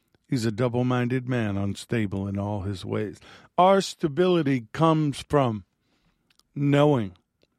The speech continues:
who he is, believing in who he is, that no matter what the trials are, no matter what the events are, no matter what is happening, knowing that he's in control.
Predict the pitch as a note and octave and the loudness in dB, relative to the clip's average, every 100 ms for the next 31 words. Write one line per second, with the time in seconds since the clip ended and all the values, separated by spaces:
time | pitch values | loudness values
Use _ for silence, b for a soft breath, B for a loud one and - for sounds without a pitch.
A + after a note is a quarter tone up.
0 | _ - D3+ C3 B2+ A2+ B2 A2+ - - | _ 0 4 4 4 2 0 -2 -12 -20
1 | _ b b b b - C#3+ D3+ E3+ C3 | _ b b b b 0 2 4 2 0
2 | A2+ A2+ - - D3+ C3+ C3+ C#3 A#2 A#2+ | -4 -6 -14 -2 0 2 2 2 2 0
3 | A#2 A#2 A2+ - - _ b b - D3+ | 0 0 -2 -14 -20 _ b b 0 2
4 | D3 D3 D3 C#3+ C3 C3+ E3+ - E3 - | 2 2 2 2 0 2 2 2 -4 -2
5 | D#3+ D3+ C#3+ C#3 A2+ A#2+ G#2+ B B B | 2 2 2 -2 -4 -8 -10 B B B
6 | D3 C#3+ D3 C#3+ C3+ D#3+ E3 E3+ D3+ B2 | 0 2 2 2 4 2 2 2 2 2
7 | C#3+ C#3+ B2+ C3+ B2 C3+ C#3 D#3 D#3 C#3 | 0 0 -4 -4 -2 0 2 4 4 2
8 | D3 F3 F#3 G3 D3+ D3 C#3 C#3 B2 G2+ | 2 2 2 -4 -4 -4 -4 -6 -8 -10
9 | - b b b b C#3+ D3+ D#3 D3 B2+ | -14 b b b b 0 4 4 4 0
10 | B2 A#2 D#3 D#3 C3 G#2+ C#3 C3+ A2 A#2 | -2 -4 0 2 0 -2 -2 -2 -4 -6
11 | A2 - C3 A2+ | -6 -2 0 0